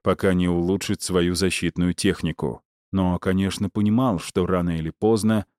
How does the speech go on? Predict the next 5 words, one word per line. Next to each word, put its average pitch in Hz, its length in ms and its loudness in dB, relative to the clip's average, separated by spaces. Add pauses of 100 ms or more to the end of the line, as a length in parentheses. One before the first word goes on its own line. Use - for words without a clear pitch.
(140)
новый 110 360 2
контакт 101 540 -2
с - 80 -2
мертвыми 92 580 0
случится. 90 880 -4